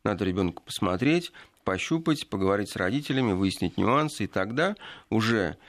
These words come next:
спектр этой диагностики будет определен, потому что действительно в некоторых случаях и без Р Т, без М Р Т мы не обойдемся, и наркоз нам нужен, нужно будет делать, потому что иначе мы какую-нибудь аневризму или там какое-то кровоизлияние не увидим, например.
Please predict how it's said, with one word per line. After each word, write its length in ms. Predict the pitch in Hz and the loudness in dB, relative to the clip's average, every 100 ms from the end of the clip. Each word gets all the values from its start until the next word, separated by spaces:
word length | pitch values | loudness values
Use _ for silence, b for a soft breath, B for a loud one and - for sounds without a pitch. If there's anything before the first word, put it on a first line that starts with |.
| B | B
спектр 440 | - - 147 - 107 | -18 -4 -2 -2 -4
этой 140 | 110 | -2
диагностики 680 | 107 147 208 226 - - 123 | 0 0 -2 -4 -4 0 2
будет 260 | 104 170 - | 2 2 0
определен, 480 | - 120 123 110 | 0 0 2 2
потому 320 | 76 - 113 139 | 0 -2 0 0
что 120 | - | -2
действительно 360 | 117 202 - | -6 -4 2
в 20 | 139 | 4
некоторых 300 | 127 127 123 | 2 -2 0
случаях 380 | 131 - 95 B B | 0 2 -2 B B
и 60 | 110 | 0
без 180 | 113 123 | 2 2
Р 100 | 143 | 2
Т, 240 | - 143 | 2 0
без 260 | - 117 120 | 0 0 4
М 140 | 131 | 4
Р 80 | 151 | 4
Т 140 | 147 127 | 2 2
мы 120 | 95 | 4
не 100 | 90 | 2
обойдемся, 640 | 87 98 110 151 160 - | 2 0 2 2 2 0
и 140 | 95 104 | 0 2
наркоз 400 | 110 123 113 - | 2 0 -2 0
нам 160 | 87 | 0
нужен, 220 | 90 90 - | 0 -2 -4
нужно 320 | - 110 101 | 0 2 2
будет 320 | 92 95 95 95 | 0 0 0 2
делать, 280 | 143 151 - B B | 4 2 -2 B B
потому 300 | - 98 95 | -6 -2 -2
что 160 | 95 - | -2 0
иначе 320 | 104 107 - | 0 2 0
мы 200 | 95 92 B B | 2 2 B B
какую-нибудь 380 | - - 117 95 | -8 0 2 2
аневризму 600 | 101 101 104 135 98 85 | 2 2 2 2 2 4
или 140 | 85 85 | 4 2
там 500 | 80 80 80 78 80 | 0 0 0 0 -2
какое-то 320 | 80 104 - | -2 -2 -2
кровоизлияние 460 | - 92 92 117 95 | -2 -2 0 2 4
не 100 | 87 | 4
увидим, 480 | 104 107 87 60 - | 2 2 -2 -6 -4
например. 580 | 87 85 104 104 78 57 | -2 0 2 2 2 -2